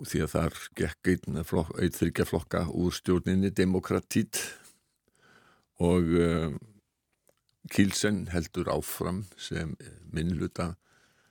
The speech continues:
forsætisráðherra eða formaður landsstjórnarinnar eins og það heitir formlega. Eh, sem er dálítið skrítið vegna þess að hann er líka búinn að missa embætti sem formaður flokksins, jafnaðarmannaflokksins Síumút.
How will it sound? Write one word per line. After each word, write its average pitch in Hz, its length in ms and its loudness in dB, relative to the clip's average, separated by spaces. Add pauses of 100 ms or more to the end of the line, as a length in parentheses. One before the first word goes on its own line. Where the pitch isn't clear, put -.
(140)
forsætisráðherra 95 1000 4
eða 78 280 0
formaður 80 440 -2
landsstjórnarinnar 85 800 -2
eins 78 200 -8
og 76 120 -6
það 80 140 -8
heitir - 320 -8 (200)
formlega. 80 360 -8 (840)
Eh, 87 600 2 (480)
sem 120 160 6
er 120 120 2
dálítið 139 280 4
skrítið 110 380 2
vegna 117 260 2
þess 107 160 0
að 110 200 2 (100)
hann 113 160 4
er 113 100 4
líka 147 180 -4
búinn 117 160 -2
að 113 80 0
missa 113 200 0
embætti 120 380 0
sem 98 180 0
formaður 127 480 0
flokksins, - 560 -4
jafnaðarmannaflokksins 95 960 0 (120)
Síumút. 104 720 -2